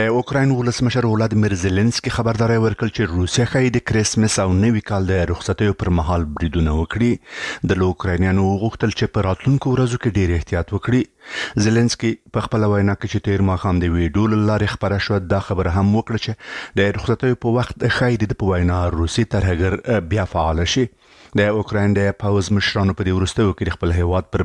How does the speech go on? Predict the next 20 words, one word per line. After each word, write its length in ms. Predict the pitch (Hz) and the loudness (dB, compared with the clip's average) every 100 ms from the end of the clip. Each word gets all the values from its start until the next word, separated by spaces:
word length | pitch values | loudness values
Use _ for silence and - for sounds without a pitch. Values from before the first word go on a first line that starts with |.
| 76 | 0
بنسټیزو 480 | 85 92 113 117 120 | -2 -2 -2 -2 0
تاسیساتو 520 | 123 113 - 117 - 117 | 0 0 -2 -2 -2 -2
او 20 | 107 | 0
د 60 | 101 | 2
انرژۍ 400 | 92 87 76 87 - | 2 0 -2 -4 -4
پر 80 | - | -4
شبکو 420 | 90 78 - 117 123 | -2 -4 -2 0 2
د 60 | 117 | 2
مزایلو 420 | 104 110 107 101 | 2 0 0 0
د 80 | 95 | 2
نویو 240 | 120 117 80 | 4 2 0
بریدونو 260 | 82 90 85 | -2 0 0
خبرداری 440 | 95 82 80 80 95 | 0 -2 0 0 2
ورکړی 400 | 113 107 123 113 | 0 -2 -2 0
او 80 | 107 - | 0 0
څرګنده 340 | 85 85 80 - | 0 0 -2 -2
کړې 180 | 123 123 123 | 0 2 2
ده 60 | |
چې 160 | - 127 - - - - 110 | 2 -2 -4 -16 -20 -4 0
په 160 | 110 | 0